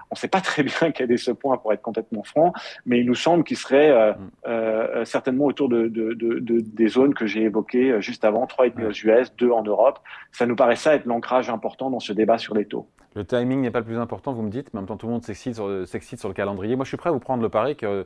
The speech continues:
Speaker 2: sur la B C E, ça sera pas au mois de mars. Vous m'avez dit mars pour la B C E. Hum, hum.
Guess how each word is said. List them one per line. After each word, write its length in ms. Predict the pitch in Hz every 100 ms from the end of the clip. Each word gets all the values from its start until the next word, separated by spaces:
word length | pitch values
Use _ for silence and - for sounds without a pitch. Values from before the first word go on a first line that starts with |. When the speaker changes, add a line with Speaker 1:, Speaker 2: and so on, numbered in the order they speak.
| - - _
Speaker 2:
sur 140 | 104
la 80 | 95
B 120 | 104
C 220 | 107 -
E, 20 |
ça 100 | 135
sera 160 | 113 98
pas 120 | 123
au 20 |
mois 120 | 160 113
de 60 |
mars. 300 | 95 87 -
Vous 60 | 82
m'avez 100 | 87
dit 120 | 90
mars 260 | 101 117 -
pour 140 | -
la 80 | 90
B 100 | 82
C 180 | 87 113
E. 120 | 131 - -
Hum, 100 | 156
hum. 140 | 143